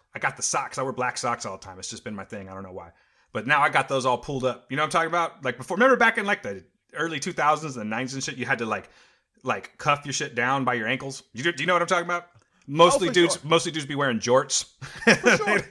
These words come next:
Speaker 1: And they'd have 'em
Speaker 2: Yeah.
Speaker 1: down by their ankles. Well, now everyone
Speaker 2: Yeah.
Speaker 1: pulls 'em up. I had to embrace that, and I felt a little weird about it, but now it's no thing. I just do it all the time. Is that weird? That's not, probably not the same thing,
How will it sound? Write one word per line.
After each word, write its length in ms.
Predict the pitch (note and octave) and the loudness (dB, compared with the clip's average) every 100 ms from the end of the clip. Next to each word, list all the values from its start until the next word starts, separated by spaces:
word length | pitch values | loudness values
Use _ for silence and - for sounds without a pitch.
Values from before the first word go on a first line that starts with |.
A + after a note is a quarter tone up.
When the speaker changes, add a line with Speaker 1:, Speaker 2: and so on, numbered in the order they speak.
| - - | -10 -6
Speaker 1:
And 140 | D3 | -2
they'd 100 | D3 | 4
have 160 | D#3 C#3+ | 4 4
'em 100 | C3+ | 2
Speaker 2:
Yeah. 60 | |
Speaker 1:
down 180 | C#3 C#3+ | 0 2
by 100 | C3+ | 2
their 80 | D3+ | 0
ankles. 260 | E3+ G#2 - - - | -4 -6 -16 -16 -10
Well, 100 | C#3+ | -4
now 220 | A3 E3 | -2 0
everyone 200 | D#3 D3 | -2 -4
Speaker 2:
Yeah. 60 | F3 | -4
Speaker 1:
pulls 200 | E3 C#3+ | -6 -4
'em 100 | A3+ | -4
up. 320 | F3+ - _ _ _ | -6 -8 _ _ _
I 80 | - | -6
had 220 | D#3 D#3 | -2 -2
to 140 | D3 C3 | -4 -6
embrace 380 | A2+ C#3 E3 - | -2 0 0 -4
that, 320 | G#2 E2+ _ _ | -8 -10 _ _
and 320 | B2 A2+ G#2 | -8 -8 -8
I 60 | G2+ | -4
felt 220 | E3+ D#3+ | -4 -4
a 40 | C#3 | -4
little 180 | C#3+ | -6
weird 160 | C3+ F3 | -6 -6
about 200 | A2+ G2 | -6 -6
it, 60 | A#2+ | -6
but 100 | G#3 | -4
now 100 | G#3+ | -4
it's 120 | - | -4
no 100 | F#3+ | -8
thing. 280 | F#3+ D#3+ E2 | -10 -14 -16
I 40 | G2 | -20
just 140 | - | -16
do 80 | G#2+ | -12
it 60 | G#2+ | -10
all 100 | F#2+ | -10
the 80 | - | -10
time. 160 | F2 - _ _ _ _ _ _ | -14 -18 _ _ _ _ _ _
Is 80 | A#2 | -4
that 140 | F3 F3 | -2 0
weird? 240 | F#3+ F#3+ | -2 -2
That's 200 | - F#3 | 0 2
not, 120 | G#3 F3 | 2 2
probably 220 | G#3 D3+ | 2 2
not 140 | C#3+ | -4
the 60 | D3+ | -4
same 320 | - C#3 D#3+ | -4 -4 -6
thing, 380 | E3+ F3 F#3 | -8 -8 -10